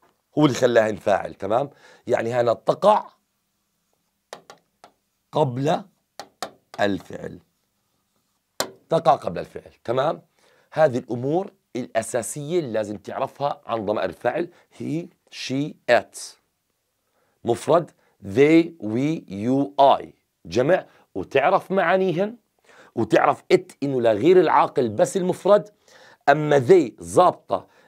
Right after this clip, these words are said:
للعاقل وغير العاقل الجمع، وأن ضمائر الفعل هاي تقع فقط قبل الفعل. وين؟ قبل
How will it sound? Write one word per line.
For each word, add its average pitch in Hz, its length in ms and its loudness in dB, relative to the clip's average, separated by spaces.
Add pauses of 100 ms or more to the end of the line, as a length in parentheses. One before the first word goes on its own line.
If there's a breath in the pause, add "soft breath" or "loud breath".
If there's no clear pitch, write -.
للعاقل 123 800 2
وغير 107 260 2
العاقل 170 480 2 (200)
الجمع، 113 680 0 (560 soft breath)
وأن 143 360 2
ضمائر 139 380 2
الفعل 160 280 0
هاي 175 300 0 (140)
تقع 180 400 0
فقط - 520 -6 (100)
قبل 135 380 -4
الفعل. 139 560 -4
وين؟ 139 240 4
قبل 185 600 2